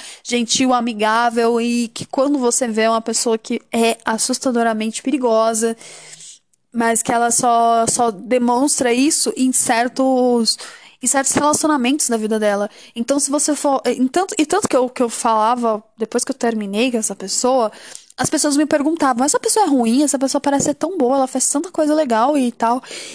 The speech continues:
E aí eu costumava dizer assim, "Olha que, que maluquice isso." Porque era difícil até pra mim falar sobre isso.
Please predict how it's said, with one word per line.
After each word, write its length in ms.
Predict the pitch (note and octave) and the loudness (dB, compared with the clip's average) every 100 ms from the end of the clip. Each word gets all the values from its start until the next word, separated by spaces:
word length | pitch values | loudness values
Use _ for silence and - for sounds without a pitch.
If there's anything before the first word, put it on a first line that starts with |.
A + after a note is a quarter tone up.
| B3 | -4
E 100 | C4+ | 2
aí 140 | C#4+ D#4 | 4 4
eu 140 | D#4+ | 0
costumava 500 | - D#4+ E4 E4 E4 | -2 -4 0 2 2
dizer 200 | C4+ D4 | 0 0
assim, 360 | F#4+ - C4+ A#3 | 0 0 0 2
"Olha 240 | A#3+ D4 | 2 0
que, 260 | - D4 A#3+ - | 0 -2 -4 -6
que 100 | D4 | -2
maluquice 1000 | E4 E4+ F#4+ - C4 B3+ - A#3 G#3 G3 | 0 0 0 0 0 0 0 -2 -6 -6
isso." 320 | - F#3+ G3 - - | -8 -10 -12 -16 -16
Porque 240 | A3 - | -6 -2
era 140 | B3 | 0
difícil 640 | C4 D4+ - D#4 - - F#4 | 0 0 0 -2 0 2 0
até 220 | D#4 C4 | 2 0
pra 180 | D4 A#3 | 0 0
mim 220 | A#3 C4+ | 0 -2
falar 320 | - A3 A3+ | 0 2 2
sobre 280 | - A3 G#3+ | 0 -4 0
isso. 340 | A#3 C4 A3+ | 0 0 -4